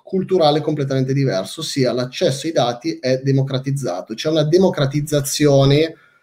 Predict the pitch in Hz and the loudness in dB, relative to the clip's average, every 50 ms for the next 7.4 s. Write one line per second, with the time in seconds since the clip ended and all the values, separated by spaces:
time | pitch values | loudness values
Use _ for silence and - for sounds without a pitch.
0 | _ _ _ - 139 143 143 127 92 82 - - - 101 - - - 170 180 190 | _ _ _ 0 2 2 4 2 0 -2 -4 -8 -8 -8 -6 0 2 4 6 6
1 | 202 226 233 233 226 226 226 226 226 226 - - - _ _ _ - 156 160 156 | 8 8 6 6 6 6 4 4 2 0 -2 -10 -20 _ _ _ 0 2 2 2
2 | 170 151 - 165 160 170 175 170 - 165 160 170 175 165 160 139 135 139 156 160 | 0 -2 -4 -2 0 0 0 2 2 2 4 4 4 2 0 0 0 0 0 0
3 | 156 156 156 156 156 156 160 165 180 170 151 139 139 160 170 170 175 170 160 151 | 0 0 2 2 4 4 4 4 2 0 0 -2 -2 -2 -2 0 0 0 0 0
4 | 139 139 143 143 139 139 139 135 139 - - 143 156 165 170 175 180 185 196 196 | -2 -2 -2 -2 0 0 -2 -2 -4 -4 -4 -2 0 0 0 0 0 0 0 -2
5 | 190 190 _ _ _ _ - 147 143 135 135 139 135 135 131 156 170 170 165 165 | -4 -6 _ _ _ _ -4 -2 -2 -2 0 -2 0 0 0 0 0 0 -2 -2
6 | 156 - - - 180 180 180 180 - - 131 135 - 143 139 139 135 135 139 143 | -4 -4 -4 -4 -2 -2 -2 -4 -4 -6 -6 -4 -2 -2 0 2 2 2 2 2
7 | 139 131 135 127 127 127 127 | 2 2 2 2 2 0 -2